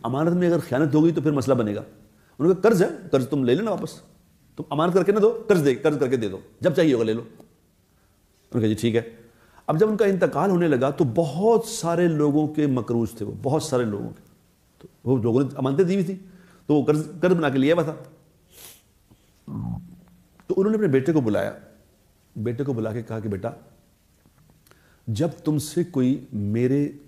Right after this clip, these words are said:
پیسے لینے آئے کہ جی تیرے باپ سے یہ لینا تھا، تو تم مصلی بچھا کے دو رکعت نماز پڑھنا اور دو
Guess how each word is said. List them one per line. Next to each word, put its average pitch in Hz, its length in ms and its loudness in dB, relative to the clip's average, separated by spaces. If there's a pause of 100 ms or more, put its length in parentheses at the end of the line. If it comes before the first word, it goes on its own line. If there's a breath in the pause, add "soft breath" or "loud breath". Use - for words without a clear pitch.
(420)
پیسے 117 280 0
لینے 113 280 0
آئے 104 140 2
کہ 113 120 -2
جی 120 60 -4
تیرے 117 140 0
باپ 104 200 -2
سے 123 120 -2
یہ 117 40 2
لینا 110 220 0
تھا، 117 260 -6 (600 soft breath)
تو 139 100 0
تم 156 320 0
مصلی 131 480 -4
بچھا 110 280 -8
کے 127 180 -6
دو 107 180 -6
رکعت 117 320 -8
نماز 95 340 -8
پڑھنا 135 220 -6 (840 soft breath)
اور 131 120 -4
دو 131 500 -4